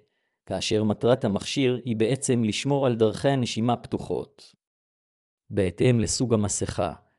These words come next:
אפשרי להתאים את רמת לחץ האוויר. זאת, בהתאמה לצרכים הנשימתיים הספציפיים של המטופל.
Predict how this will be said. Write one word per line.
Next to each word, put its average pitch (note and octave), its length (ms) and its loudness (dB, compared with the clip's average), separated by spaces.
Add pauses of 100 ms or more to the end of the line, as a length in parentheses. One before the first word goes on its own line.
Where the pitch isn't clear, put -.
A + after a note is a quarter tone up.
(220)
אפשרי A#2+ 400 0
להתאים C#3+ 460 2
את C3 160 -2
רמת B2+ 320 2
לחץ B2 360 -2
האוויר. F#2 500 -2 (1000)
זאת, A2 460 4 (180)
בהתאמה A2 460 2
לצרכים C#3+ 520 0
הנשימתיים A#2 600 0
הספציפיים A#2 800 0
של B2+ 180 2
המטופל. F2+ 680 -2